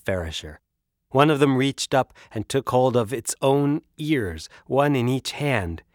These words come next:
Its grin grew wider and yellower. Ethan saw that its teeth were made from jagged shards of what looked like quartz. There was a series of ratcheting clicks,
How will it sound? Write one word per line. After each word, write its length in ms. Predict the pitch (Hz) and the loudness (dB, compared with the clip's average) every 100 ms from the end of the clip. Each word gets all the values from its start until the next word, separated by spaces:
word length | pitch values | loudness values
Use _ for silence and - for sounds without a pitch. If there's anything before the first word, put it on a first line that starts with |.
| _ - _ | _ -20 _
Its 300 | 131 - - | -6 -6 -12
grin 580 | 113 123 151 143 117 107 | -2 2 2 2 -2 -2
grew 240 | 110 127 | 0 0
wider 720 | 113 104 123 139 127 98 87 - _ - | -2 0 2 2 0 -4 -8 -14 _ -10
and 180 | 95 | -6
yellower. 600 | 92 110 110 98 82 82 _ _ _ _ _ - | -2 0 0 -2 -6 -12 _ _ _ _ _ -4
Ethan 300 | 147 - 151 | -2 2 0
saw 280 | - 151 147 | 2 2 2
that 160 | 131 | 2
its 260 | 123 - - - | 0 -4 -8 -4
teeth 340 | 151 151 - | -2 -2 -2
were 140 | 127 | -2
made 340 | 123 123 131 131 | 0 2 2 0
from 320 | - 107 95 | -2 -2 -2
jagged 540 | 92 120 123 120 120 | -2 0 2 0 -2
shards 520 | - - 123 120 117 107 | -2 -2 2 2 0 -4
of 140 | 95 | -4
what 240 | 104 - | -4 -4
looked 320 | 110 - _ - | -4 -6 _ -8
like 160 | 95 - _ | -8 -10 _
quartz. 680 | - 139 127 - - - - _ _ _ _ - | -6 0 0 0 -10 -14 -14 _ _ _ _ -6
There 120 | 127 | -2
was 140 | 131 | 0
a 80 | 127 | 0
series 540 | - - 165 180 190 147 | -2 -2 0 2 0 -2
of 140 | 104 | -4
ratcheting 720 | 98 101 127 156 156 139 123 - - | -6 -6 -6 -4 -2 0 -2 -6 -12
clicks, 540 | - 143 - - - | -4 -4 -4 -12 -12